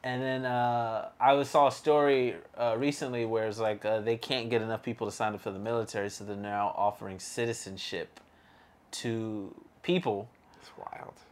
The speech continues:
Speaker 1: who are not American citizens to, basically, if you sign up, I don't know how long you gotta do, probably four years at least, you become an American citizen. And which is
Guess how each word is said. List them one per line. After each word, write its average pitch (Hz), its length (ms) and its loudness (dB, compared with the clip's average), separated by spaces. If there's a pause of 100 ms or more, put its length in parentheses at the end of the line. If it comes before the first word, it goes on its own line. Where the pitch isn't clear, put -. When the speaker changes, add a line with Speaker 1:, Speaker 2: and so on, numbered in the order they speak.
Speaker 1:
who 120 120 0
are 113 80 -2
not 120 260 2
American 113 320 -2
citizens 101 720 -8 (100)
to, 95 480 -10 (300)
basically, 104 380 -4
if 95 120 -10
you 101 60 -12
sign 113 300 -6
up, 123 220 0
I 104 60 -4
don't - 80 -4
know 104 60 -6
how 107 100 -2
long 104 120 -2
you 101 60 -8
gotta 98 120 -6
do, 98 120 -8
probably 95 240 -6
four 92 220 -8
years 98 340 -8
at - 120 -14
least, 98 340 -12 (420)
you 170 120 -10
become 98 320 -10
an 95 60 -10
American 92 400 -10
citizen. 101 500 -12 (380)
And 98 400 -10
which 113 180 -8
is 143 460 -2